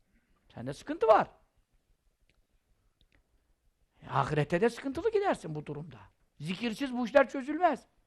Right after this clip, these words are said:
Hep dua ve zikirle kaim gökler yerler. Şimdi bu itibarla oradan bakarsınız yani, ben şimdi tam şeylerini diyemiyorum. En mühim mesele cennetteki yerini görmek meselesi.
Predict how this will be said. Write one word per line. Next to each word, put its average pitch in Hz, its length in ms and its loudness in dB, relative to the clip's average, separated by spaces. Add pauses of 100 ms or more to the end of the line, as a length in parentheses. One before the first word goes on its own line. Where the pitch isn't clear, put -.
Hep 330 300 8
dua 330 280 8
ve 349 100 0
zikirle 359 420 4
kaim 202 340 4 (140)
gökler 214 380 4
yerler. - 340 -4 (1900)
Şimdi 302 360 2
bu 370 100 10
itibarla 220 680 8 (1200)
oradan 320 340 10
bakarsınız 330 500 6
yani, 220 240 8
ben 254 120 6
şimdi 254 260 -4
tam 254 220 4
şeylerini 247 540 0
diyemiyorum. 202 460 2 (340)
En 339 260 8
mühim 294 220 4
mesele 285 400 4
cennetteki 262 560 4
yerini 262 300 6
görmek 226 440 8
meselesi. 135 500 -4